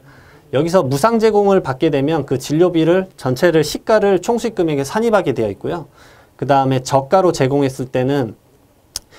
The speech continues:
이 부당행위 계산 부인의 중요성 판단을 하게 돼 있습니다. 이 중요성 판단을 하는 이유는 부당행위 계산 부인이 특수관계인 간에 거래를 했다고 하더라도 모두 다 부당행위 계산 부인이 되는 것이 아니라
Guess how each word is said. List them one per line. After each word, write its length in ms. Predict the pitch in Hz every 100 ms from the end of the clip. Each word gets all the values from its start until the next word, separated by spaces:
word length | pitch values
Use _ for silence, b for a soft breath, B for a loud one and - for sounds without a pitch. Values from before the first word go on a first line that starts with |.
| b -
이 180 | 170 165
부당행위 420 | 156 185 196 185
계산 320 | 151 143 147
부인의 320 | 139 131 143
중요성 460 | 143 160 220 220 180
판단을 380 | 180 156 139 120
하게 180 | 113
돼 80 | 110
있습니다. 480 | 101 113 107 131 113 b b b
이 80 | 147
중요성 400 | - 165 214 233
판단을 460 | 214 208 202 190 180
하는 260 | 196 202
이유는 520 | 147 127 131 156 113 120
부당행위 420 | - 165 185 202
계산 260 | 180 170 156
부인이 400 | 147 147 139 127
특수관계인 720 | - - 226 214 190 185 180 160
간에 260 | 147 143
거래를 400 | 135 135 156 151
했다고 400 | 156 165 160 143
하더라도 560 | 143 156 151 131 190 220 B B B -
모두 360 | 123 170 196
다 280 | 180 170 156
부당행위 360 | 135 147 156 143
계산 240 | 135 139
부인이 200 | 131 127
되는 200 | 127 120
것이 220 | 127 131
아니라 400 | 110 107 139 117